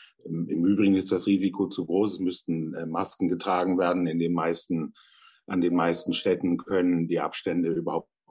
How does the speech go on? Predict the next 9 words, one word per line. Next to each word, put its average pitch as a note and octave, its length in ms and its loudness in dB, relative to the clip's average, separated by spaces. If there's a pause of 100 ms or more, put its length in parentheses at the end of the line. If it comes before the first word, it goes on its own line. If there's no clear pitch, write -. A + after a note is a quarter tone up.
nicht - 160 -6
eingehalten E2 600 0
werden, G#2 360 0 (560)
ähm, F#2 400 0
auch E2+ 220 -2
nicht F2+ 240 0
mit E2 260 -2
kleinerem G2 460 0
Publikum. G2+ 680 0